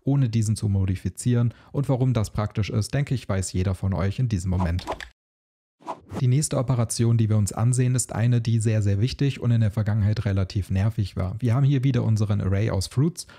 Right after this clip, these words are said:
und wir möchten jetzt ein Element verändern, also nicht unseren Array modifizieren, sondern wirklich nur einen einzigen Eintrag in unserem Array irgendwie modifizieren. In dem Moment muss ich immer als erstes den Index suchen, zum Beispiel über die Variable Index und dann mit der Methode Index of und dann suche ich die Trauben.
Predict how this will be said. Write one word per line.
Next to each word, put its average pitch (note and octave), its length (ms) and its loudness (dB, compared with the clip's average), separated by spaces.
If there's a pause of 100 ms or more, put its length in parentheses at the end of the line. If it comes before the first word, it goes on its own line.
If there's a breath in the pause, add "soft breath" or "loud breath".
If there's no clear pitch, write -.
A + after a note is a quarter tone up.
(120 loud breath)
und A#2+ 160 0
wir A#2+ 80 4
möchten B2 300 0
jetzt A#2 300 0
ein C#3 160 2
Element G#2+ 460 2
verändern, G#2+ 580 0
also G#2 260 0
nicht A2+ 340 0 (160 loud breath)
unseren G#2+ 360 0
Array G2+ 380 2
modifizieren, A#2 680 0
sondern A2 280 2
wirklich A2+ 320 -2
nur G#2+ 160 -2
einen B2 180 0
einzigen G#2 440 -2
Eintrag B2+ 480 -2
in A2 80 0
unserem G2 340 0
Array F#2+ 360 0
irgendwie A2+ 440 -2
modifizieren. F#2 640 -4 (480 loud breath)
In A#2 140 0
dem C#3 140 2
Moment B2+ 280 2
muss - 160 -2
ich A#2 140 -2
immer A2 100 2
als G2+ 140 -2
erstes A2 420 -2
den G2 140 -4
Index D3+ 340 0
suchen, B2+ 320 -2
zum A2 140 -2
Beispiel F#2+ 320 -2
über G2 100 -2
die F#2+ 140 0
Variable F#2+ 580 0
Index D3+ 460 0 (220 loud breath)
und G#2+ 180 0
dann G#2 100 2
mit G2 160 0
der F#2+ 80 0
Methode G#2 440 0
Index G2+ 440 0
of C#3 300 -4
und A2 120 0
dann G#2 140 4
suche G#2 240 0
ich F#2 100 -4
die A2 140 -6
Trauben. F#2+ 460 -2